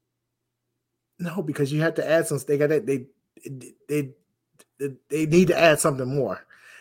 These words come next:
They need more spice to life. Like, they need answers for things that, you know, like, you know how just something random happens? Rather than saying,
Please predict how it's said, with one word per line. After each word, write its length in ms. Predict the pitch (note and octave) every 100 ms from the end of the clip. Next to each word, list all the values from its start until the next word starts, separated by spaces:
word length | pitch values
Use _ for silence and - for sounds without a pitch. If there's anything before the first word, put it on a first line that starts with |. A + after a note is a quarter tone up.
| -
They 60 | C3
need 160 | E3
more 140 | E3+ D3
spice 360 | - D#3 D#3+
to 140 | D#3 B2+
life. 200 | G#2+ A2
Like, 400 | A#2 A2+ - - _ _ _ _ _ _ -
they 120 | C#3+
need 180 | D#3+ D#3+
answers 400 | D3 E3+ D#3+ C#3+
for 100 | C#3+
things 320 | C#3+ D3+ C#3
that, 280 | C#3 C3 - _ _
you 80 | E3+
know, 100 | D3
like, 320 | C#3+ C#3 F3+ F3
you 100 | G3+
know 140 | E3+
how 180 | D#3+ D#3
just 160 | D3+ -
something 220 | E3 C3+
random 280 | D3+ D#3 C#3+
happens? 540 | D#3 D#3+ E3+ E3+ - _ _ _ _ _ _ _ _ _ _ _
Rather 260 | B2+ D3+ D3+
than 140 | D3
saying, 380 | C#3+ E3+ D3+ C#3